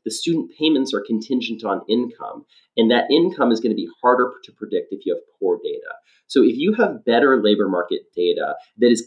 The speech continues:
connected to the, um, you know, enrollment data from a variety of different programs. So you have a good sense of what the outcomes are going to be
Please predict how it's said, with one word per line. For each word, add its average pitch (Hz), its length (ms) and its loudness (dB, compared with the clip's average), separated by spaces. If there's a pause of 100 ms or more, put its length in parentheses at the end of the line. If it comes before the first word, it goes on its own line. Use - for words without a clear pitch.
connected 117 680 0 (400)
to 101 420 4 (300)
the, 95 360 4
um, 92 240 2
you 92 100 2
know, 87 100 2
enrollment 104 520 4
data 87 340 2
from 87 220 -2
a - 100 -4
variety 87 300 -2
of - 80 -10
different - 260 -8
programs. 80 540 -2
So 120 80 0
you 120 100 0
have 170 120 -6
a 170 180 -2
good - 260 2
sense 151 340 0
of 104 100 -6
what 107 140 2
the - 160 -6
outcomes 90 440 -2
are 85 60 -4
going 85 260 -6
to - 80 -14
be 78 340 -8